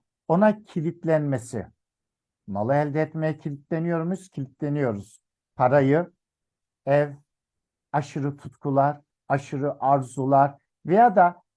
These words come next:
bu arzuları sadece yaşama noktasında kime zarar verirse versin. Beni alakadar etmiyor. Ben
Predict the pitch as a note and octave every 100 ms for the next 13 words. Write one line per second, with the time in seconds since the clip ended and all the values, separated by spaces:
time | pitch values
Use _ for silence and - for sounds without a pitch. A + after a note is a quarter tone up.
0 | - D3 A#3 G3+ G3 F3+ G#3+ G3 D#3+ D#3
1 | F3+ _ _ _ _ _ _ _ _ -
2 | A3 A#3 G#3 F3 E3+ - F#3 G3 F#3+ F3+
3 | F3+ F3+ E3+ - G3 D#3 C#3+ C#3+ _ _
4 | A#3+ G3+ C3 D3+ E3+ C#3+ A#2+ C3+ D#3 E3+
5 | - D#3+ C#3 A2+ A2+ A#2 C3 F#3 F#3+ F#3
6 | F#3 F3+ F#3 E3 F#3+ F#3+ F3 C#3+ A#2+ A2
7 | _ _ - C#3+ G#3 E3